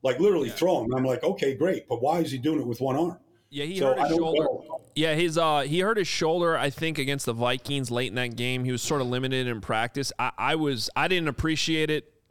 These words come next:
Speaker 2: uh, until I went back and saw, like, that end zone angle on the coach's film, Baldy.
Speaker 1: Yeah.
Speaker 2: But, like, he was ser-, especially in the second half, you could tell, like, that left arm was basically just dangling. It's, so it's his left shoulder, and he, it, it was pretty <laughs> impressive. He was still able to play through that.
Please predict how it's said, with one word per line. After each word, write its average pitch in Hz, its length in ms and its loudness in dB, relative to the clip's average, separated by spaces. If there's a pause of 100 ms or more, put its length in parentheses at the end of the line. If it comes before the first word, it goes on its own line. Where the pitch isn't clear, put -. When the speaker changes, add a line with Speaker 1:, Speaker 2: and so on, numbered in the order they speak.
(120)
Speaker 2:
uh, 131 180 2
until 135 220 0
I 127 160 2
went 135 200 -2
back 123 180 0
and 120 120 -6
saw, 127 220 2
like, 123 220 0
that 110 140 0
end 120 200 -2
zone 131 240 0
angle 131 260 -2
on 120 120 -2
the 117 60 -6
coach's - 380 -2
film, 139 400 0 (400)
Baldy. 139 320 2
Speaker 1:
Yeah. 143 40 -2
Speaker 2:
But, 120 160 -2
like, 117 260 -2
he 208 160 0
was 151 120 0
ser-, 170 240 2
especially 202 380 0
in 160 60 -2
the 131 60 0
second 131 340 -2
half, 117 320 -2
you 156 140 0
could 160 160 -2
tell, 156 180 0
like, 131 160 0
that 151 160 0
left 135 240 0
arm 143 200 2
was 120 120 -4
basically 123 440 -2
just 110 240 -4
dangling. 117 520 -2
It's, 127 400 -2
so 160 160 2
it's 139 120 -2
his 135 160 -2
left 175 220 0
shoulder, 147 460 2
and 113 100 -2
he, 123 120 -2 (400)
it, 139 180 0 (160)
it 180 120 2
was 214 100 0
pretty 247 300 2
<laughs> 170 80 2
impressive. - 500 0
He 220 180 2
was 254 140 2
still 220 360 0
able 190 180 2
to 160 60 0
play 160 220 0
through 165 280 -2
that. 107 340 -4